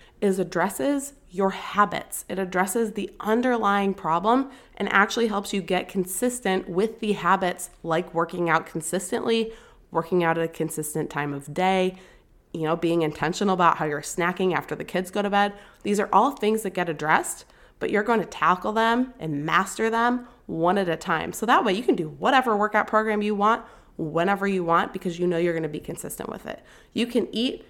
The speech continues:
you know, adjust your diet however you want to adjust it, but you're, you know you're gonna be consistent with it because you've got this underlying problem fixed. We're not slapping Band-Aids on anymore. Starting Point School will fix that problem. So first, what you will learn. I'm gonna,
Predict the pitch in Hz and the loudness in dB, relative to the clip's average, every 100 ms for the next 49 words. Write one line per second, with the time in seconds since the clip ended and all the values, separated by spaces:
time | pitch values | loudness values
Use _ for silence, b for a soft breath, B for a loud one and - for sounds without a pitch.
0 | - 226 180 170 226 - 202 180 202 226 | -2 0 2 0 -4 -2 -2 0 0 0
1 | 196 196 226 214 220 196 165 180 185 254 | -2 0 2 2 2 0 -2 -4 -4 -4
2 | - - 196 214 226 202 254 240 247 240 | -4 -4 -2 -2 -2 0 2 4 4 2
3 | 208 208 185 185 185 - 208 202 233 254 | 2 0 0 -2 -4 -6 -4 -2 -4 -2
4 | 180 139 - 98 190 185 175 - - B | -2 -4 -6 -8 -4 0 0 -2 -14 B
5 | B B - 196 190 185 202 - 185 180 | B B -6 -6 -2 4 4 4 -2 0
6 | - 190 190 175 165 175 170 151 - - | 0 2 2 2 2 0 0 -6 -6 -10
7 | - - - _ - 175 185 - 196 202 | -10 -16 -16 _ -4 0 0 2 0 2
8 | 190 190 196 190 190 190 180 160 208 240 | 2 2 0 2 2 2 2 4 2 0
9 | B B - 185 220 226 - - 233 233 | B B -2 0 2 0 -4 -2 0 0
10 | 170 165 - 208 - - 175 - - 151 | 0 -4 -4 -4 -4 -2 2 2 2 0
11 | - 185 - 170 - B B - - 196 | 0 -4 0 0 0 B B -20 -2 0
12 | 262 - 196 196 196 196 202 147 143 196 | 0 -2 -4 -2 0 0 2 2 2 2